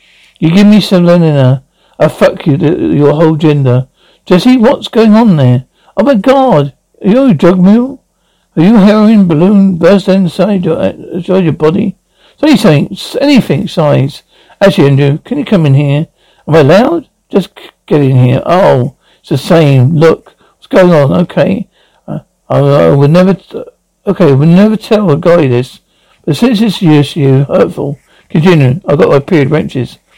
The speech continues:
I'm so sorry, wrenches. Well, can you pass me some toilet paper, Jesse? Isn't any, Missy? Have you seen Jesse? We're supposed to fade up here. Oh, no, I haven't, but take a look over there, Missy.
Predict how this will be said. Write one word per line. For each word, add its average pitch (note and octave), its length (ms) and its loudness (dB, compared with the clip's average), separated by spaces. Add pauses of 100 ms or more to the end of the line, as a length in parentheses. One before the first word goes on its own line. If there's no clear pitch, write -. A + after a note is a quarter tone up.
(340)
I'm C#3 80 -6
so G#3 140 2
sorry, D#3+ 280 0
wrenches. C#3+ 480 -4
Well, D3 540 0 (420)
can D4+ 140 2
you D4+ 40 2
pass B3+ 320 0
me F#3 180 2
some D3 220 -2
toilet D3 300 -2
paper, D#3+ 440 -4 (100)
Jesse? - 600 -6 (540)
Isn't D#3+ 280 2
any, D3+ 240 2
Missy? C#3 420 0
Have C#3 80 -8 (320)
you C#3 120 -2
seen E3+ 260 2
Jesse? E3+ 440 0 (180)
We're D3+ 100 -4
supposed F#3 280 -2
to D3+ 100 -2
fade E3 460 -2
up F3+ 180 0
here. F3 460 -4 (420)
Oh, E3+ 140 2
no, F#3+ 180 4
I E3 40 4
haven't, D#3+ 360 0
but - 240 -6 (300)
take G#3+ 160 -4
a - 20 -2
look A3 200 0
over G#3 180 2
there, G3 260 2
Missy. G3+ 480 -4